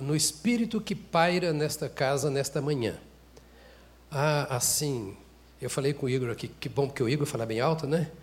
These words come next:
E ele entrou assim, tranquilo na oração hoje, navegando assim, algas calmas.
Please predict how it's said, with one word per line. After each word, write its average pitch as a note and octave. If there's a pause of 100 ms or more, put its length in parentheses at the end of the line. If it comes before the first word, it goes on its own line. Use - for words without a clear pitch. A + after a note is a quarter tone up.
(420)
E B2
ele C#3+
entrou C3+
assim, C#3
tranquilo F#3+
na C3+
oração A#2+
hoje, C#3+
navegando C3
assim, A#2+
algas B2
calmas. -